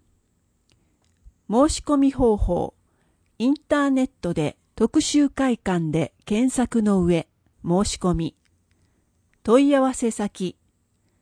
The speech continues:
空手スクール特集会館。電話、零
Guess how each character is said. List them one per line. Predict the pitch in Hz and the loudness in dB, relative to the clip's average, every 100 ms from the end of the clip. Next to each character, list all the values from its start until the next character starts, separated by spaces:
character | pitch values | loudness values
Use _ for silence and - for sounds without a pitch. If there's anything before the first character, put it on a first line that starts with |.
| _ _ _ | _ _ _
空 | 202 240 277 | -2 0 0
手 | 277 | -2
ス | 269 - | -4 -6
ク | - | -2
ー | 254 208 | 0 0
ル | 160 - _ _ | -2 -8 _ _
特 | 214 226 240 | -4 -4 -6
集 | - 302 294 | -2 -2 -2
会 | - 262 202 | -2 -2 -2
館。 | - 135 - _ _ _ _ _ _ _ | -6 -8 -10 _ _ _ _ _ _ _
電 | 185 220 269 254 | -4 -2 0 0
話、 | 214 208 - _ _ _ - | -2 -2 -8 _ _ _ -8
零 | 185 247 | 2 2